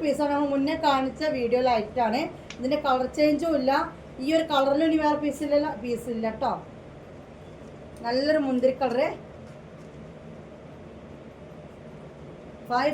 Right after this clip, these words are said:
ഫിഫ്റ്റി ആണ് റേറ്റ് വരുന്നത്. മാക്സി റേറ്റ് ട്ടോ. ഓക്കെ, ഫ്രോക്ക് മാക്സിയാണ് ഇപ്പം നമ്മൾ കണ്ടുകൊണ്ട് നിൽക്കുന്നത് ട്ടോ. ത്രീ ഫോർത്ത് സ്ലീവാണ് എല്ലാം വരുന്നത്.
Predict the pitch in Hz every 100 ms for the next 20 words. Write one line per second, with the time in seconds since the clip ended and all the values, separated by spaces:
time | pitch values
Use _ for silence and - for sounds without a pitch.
0 | 302 262 - 285 285 277 254 277 262 240
1 | 247 240 330 - - - - - - -
2 | - - - - - - - - - -
3 | - - - - - 214 233 233 262 262
4 | 254 240 226 294 190 - - - - -
5 | - - - - - 233 302 359 - -
6 | - 254 254 269 294 285 302 269 285 262
7 | 262 262 240 262 269 254 - 240 233 226
8 | 226 180 - - - - - - - -
9 | - - - - - - - - - -
10 | - - - - - - - - - -
11 | 254 269 269 294 302 294 285 269 269 247
12 | 233 247 294 285 247 226 226 240